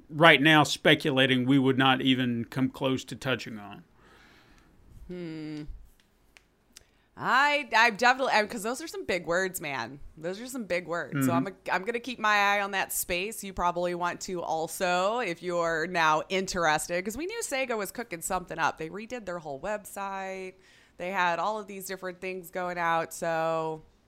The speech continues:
Speaker 2: I guess let's wait and see if we can get our hands on a copy of that magazine and therefore translated for me to read. I will let you know. <laughs> I'm sure we'll find it out on the website in, in English eventually, of course.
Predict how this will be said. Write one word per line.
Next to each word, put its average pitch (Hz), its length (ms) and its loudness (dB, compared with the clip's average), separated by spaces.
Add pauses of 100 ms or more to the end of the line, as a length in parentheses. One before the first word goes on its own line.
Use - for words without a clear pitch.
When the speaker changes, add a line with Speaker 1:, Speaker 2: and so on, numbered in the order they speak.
(800)
Speaker 2:
I 165 120 -2
guess 214 320 4
let's 240 180 0
wait 247 280 4
and 208 160 -6
see 220 420 -4
if - 140 -10
we 185 100 -2
can 185 100 -8
get 180 160 0
our 175 160 4
hands 185 320 -2
on 180 120 -2
a 165 80 -6
copy 185 380 2
of 226 40 4
that 226 220 8
magazine 202 560 0
and 156 200 -4
therefore 139 520 -6
translated 123 880 -6
for 104 240 -10
me 196 280 -8
to 139 140 -6
read. 113 460 -8
I 277 160 -4
will 135 120 -2
let 170 200 0
you 294 100 -4
know. 349 240 -2 (220)
<laughs> 359 80 2 (680)
I'm 262 140 0
sure 214 220 -2
we'll 208 140 2
find 165 300 0
it 151 60 -6
out 147 160 0
on 143 80 -6
the 135 100 -12
website 131 520 -12 (400)
in, 147 140 -4
in 143 240 -8
English 135 420 -10
eventually, 120 500 -16
of 113 140 -20
course. - 260 -20